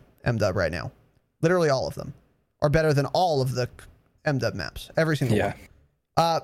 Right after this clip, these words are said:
Speaker 1: by a si-, by orders of magnitude, too. Not, like, a little better. It's not like Jungle's a little better than fucking Grozna Raid. It's orders of magnitude better. Uh, so those maps will be likely returning. Great.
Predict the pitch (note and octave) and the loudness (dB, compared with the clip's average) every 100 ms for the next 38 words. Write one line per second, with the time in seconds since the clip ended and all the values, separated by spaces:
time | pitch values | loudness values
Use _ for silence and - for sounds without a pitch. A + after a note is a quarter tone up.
0 | - E3 B3+ B3 - A#3 F3 F3 C4 A#3 | 0 2 2 -2 -2 -2 0 0 2 2
1 | G3 D#3 - _ - D4+ E4 G#3 D#3+ D#3 | 0 -2 -10 _ -2 0 2 2 2 0
2 | E3+ C3+ A#2+ B2+ A#2 D#3 A#2+ A#2 - - | -2 -2 -2 -2 -2 0 -2 -4 -12 -10
3 | - C4+ B3 F#3+ F3+ F3+ E3 B2 A2+ F2 | -2 0 2 0 2 2 2 -2 -4 -6
4 | C3 - - C#4 A#3+ D3 F3+ F3+ D#3 D#3 | -8 -8 -2 0 0 0 2 2 2 2
5 | D3+ D3+ D3 C3 B2+ B2 B2 A#2 B2 - | 2 2 2 2 2 0 0 -2 -2 -2
6 | A#2+ B2 B2 C3+ C#3+ C3+ G#2+ A2+ F2+ D2+ | 0 -2 0 0 0 0 0 0 -2 -6
7 | - - - _ D#3 D#3 - - - B3 | -16 -20 -20 _ -2 0 -2 -8 -2 0
8 | A3 F#3 D3 B2 F#2 F2 D2 - C2 C2 | 2 2 0 -2 -4 -6 -10 -12 -10 -12
9 | - - _ _ _ _ D#3+ E3 D#3 - | -14 -20 _ _ _ _ -4 -2 -2 -2
10 | A3+ C4 D4 A#3 A3+ - G3+ F3+ F#3 F3 | 0 0 0 -2 -2 0 2 2 2 0
11 | - - D#3+ E3+ F3 E3 - B2 A#2 D#3 | -2 -2 0 0 0 0 0 -2 -2 -6
12 | - _ _ _ C#4+ F#4+ | -8 _ _ _ 0 0